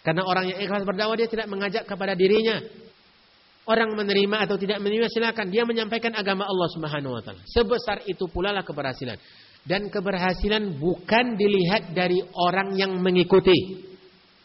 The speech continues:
"Oh, ini jumlah pengikutnya banyak, maka dia berhasil berdakwah."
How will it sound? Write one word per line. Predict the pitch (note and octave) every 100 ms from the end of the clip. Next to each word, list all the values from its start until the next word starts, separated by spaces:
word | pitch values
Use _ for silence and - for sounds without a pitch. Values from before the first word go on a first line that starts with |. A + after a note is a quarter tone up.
| _
"Oh, | C#3 F3+ G#3 A3+ E3 D3+
ini | D#3 F#3
jumlah | F#3 F3+ F3 E3
pengikutnya | E3+ E3 E3 F#3+ F#3
banyak, | F3 F3 G#3 G#3+ E3+
maka | D#3 F#3+
dia | G3+
berhasil | F#3+ F#3+ F3 G#3
berdakwah." | G3 F#3+ A3 A#3